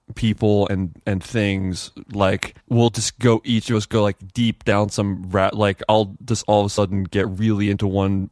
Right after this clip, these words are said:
person and, but not anything else in that entire genre. And so, I don't know, that kind of thinking, we were just like,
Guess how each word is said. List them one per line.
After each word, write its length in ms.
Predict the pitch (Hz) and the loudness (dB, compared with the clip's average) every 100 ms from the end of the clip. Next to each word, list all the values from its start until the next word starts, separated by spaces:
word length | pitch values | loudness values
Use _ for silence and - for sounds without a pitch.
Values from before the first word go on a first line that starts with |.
| - | -2
person 560 | 110 98 - 98 87 87 | 0 0 0 -2 -2 -4
and, 420 | 95 92 95 85 | -2 -2 -2 -4
but 140 | 101 | -4
not 280 | 95 98 98 | 0 0 0
anything 360 | 107 98 101 95 | -2 -2 -2 0
else 240 | 95 - | -2 -2
in 80 | 92 | -2
that 240 | 92 92 | -2 -4
entire 340 | 98 101 95 90 | -4 -2 0 0
genre. 560 | 90 101 92 92 92 | -2 -2 -2 -4 -4
And 200 | 92 87 - | -6 -8 -8
so, 180 | - 104 101 | -2 0 0
I 40 | |
don't 120 | 101 | 0
know, 160 | 92 98 | -2 -2
that 200 | 104 - | -2 -2
kind 160 | 123 | -2
of 120 | 104 90 | -4 -2
thinking, 400 | 110 101 98 95 | -4 -2 -4 -2
we 100 | 95 | -2
were 100 | 92 | -2
just 280 | 98 - | -4 -4
like, 300 | 98 92 - | -4 -4 -6